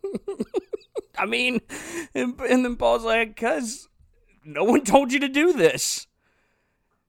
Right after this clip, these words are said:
What, what gives you the right? What makes, what, how did you get into your head that Christ would want you to go against the Roman government? Who do you think put the Roman government in power?" And then Cassie's like, "Oh, I'm sorry.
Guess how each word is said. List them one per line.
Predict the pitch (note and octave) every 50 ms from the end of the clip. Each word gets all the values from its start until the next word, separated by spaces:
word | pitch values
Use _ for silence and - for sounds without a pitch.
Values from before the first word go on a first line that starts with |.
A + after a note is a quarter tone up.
| _ _ _ - - -
What, | C#3 C#3 E3 F#3 A3 B3 A#3+ F#3+
what | G#3+ A#3+ B3+ C4+ A3+ G#3+ G3+
gives | - C4 C4 A#3 G#3+ A3+
you | C4 C#4
the | C4 B3
right? | A3 A3 A3+ A#3+ C4+ C#4 C4 G3 - - - - _ _ _ - - - - - - -
What | F3+ F3 G#3 B3+ - -
makes, | A#3 A#3+ G#3+ - - - - - - - E3+ -
what, | F3 G3 - G#3 B3+ C#4 - - G#3+
how | - D4+ E4+
did | F#4 F4 D#4 -
you | E4+
get | F#4 F4+ -
into | C#4+ C4+ C4+
your | C4 C4 B3 A#3
head | A3 B3 C#4 D4 B3+
that | A#3 A3 -
Christ | - - - A3+ A3+ C4+ C#4+ - -
would | C4 - F#3
want | F#3 G3+ A#3 B3 A3+ - A#3
you | B3 C4+
to | B3+ G#3
go | E3+ D#3+ - G#3 A3 C4 D4
against | A#3 F#3 - A#3 C4 C4 - -
the | A3
Roman | F#3+ G#3 A#3 C4+ D#4 D#4+ D4
government? | B3 D#4+ D#4 D#4 D#4+ C#4+ F#3+ D3+ A#2 G2+ - _ _ _ _ _
Who | - B3 E4+
do | F4
you | E4 F4
think | - - F4+ F4 -
put | - F4+ E4 - A3+
the | D4
Roman | C#4 C#4+ C#4+ D4 D4+ D4+ C4+
government | B3+ D4 D4+ D#4 D#4 D#4 D#4+ D#4+ D4+
in | D#4+ -
power?" | - - E4 E4+ E4+ E4 C#4+ - A2 - - _ _ _ _ _ _ -
And | - G3 G#3+ A3+
then | A3+ A3
Cassie's | - A3 A3+ A#3 A3 A#3 G#3 F#3+
like, | F3+ F3+ E3+ - _ _ -
"Oh, | -
I'm | C#3 D#3 F#3+ F#3+ G3 G#3+
sorry. | - - G#3 G3+ G#3 A3 A#3 A#3 G#3+